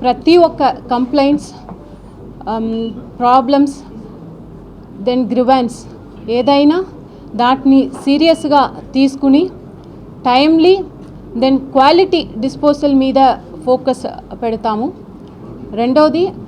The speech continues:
జిల్లాలో జరుగుతున్న జిల్లా అభివృద్ధి పనులు, స్పెసిఫిక్‌గా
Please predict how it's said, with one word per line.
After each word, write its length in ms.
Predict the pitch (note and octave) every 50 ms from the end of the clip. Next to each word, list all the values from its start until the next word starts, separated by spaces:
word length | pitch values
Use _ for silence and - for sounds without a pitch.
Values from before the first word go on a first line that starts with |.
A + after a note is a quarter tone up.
| - - - - -
జిల్లాలో 500 | F#3+ B3+ C4+ C#4+ D4+ D#4 D#4 D#4+ D4+ D4
జరుగుతున్న 600 | B3+ C4 C4 C#4+ C#4 - D4 C#4 C4+ D#4 F#4 G#4 - - - - - - - - - - - -
జిల్లా 420 | G3+ C4 C#4 D4 D4+ D4+ C#4+ - -
అభివృద్ధి 560 | B3 G#3+ C#4 D4+ C#4 D4+ D4 C#4+ - C4 C4+
పనులు, 480 | C4 C4 B3 B3 C4 C4 B3+ B3 - - - - - - - - - - - - - - -
స్పెసిఫిక్‌గా 760 | - - C4 B3+ C4 - A#3+ D4+ D4 A#3 C4 D4 C#4 -